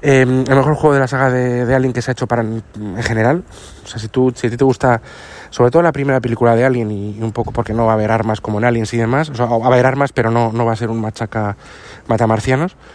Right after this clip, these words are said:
Es un survival horror. El mejor juego de la saga Alien que se ha hecho hasta ahora, considerado, pues va a salir el dieciséis. Y después,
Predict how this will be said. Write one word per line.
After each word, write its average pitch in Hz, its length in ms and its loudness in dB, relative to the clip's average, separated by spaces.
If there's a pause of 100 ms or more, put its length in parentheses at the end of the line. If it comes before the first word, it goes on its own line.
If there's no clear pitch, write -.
(520)
Es 120 140 -2
un 123 60 0
survival 117 400 2
horror. 156 300 -2
El 123 120 2
mejor 127 340 2
juego 135 300 2
de 123 160 2
la 113 100 0
saga 117 260 -2
Alien 123 200 0
que 113 220 -2
se 110 100 -6
ha - 20 -2
hecho 110 140 -6
hasta 117 160 -2
ahora, 135 240 2 (180)
considerado, 117 540 -2
pues 120 260 -10
va 117 60 0
a 110 40 0
salir 117 360 -4 (400)
el 131 120 4
dieciséis. 120 400 0
Y 135 100 -2
después, 139 520 0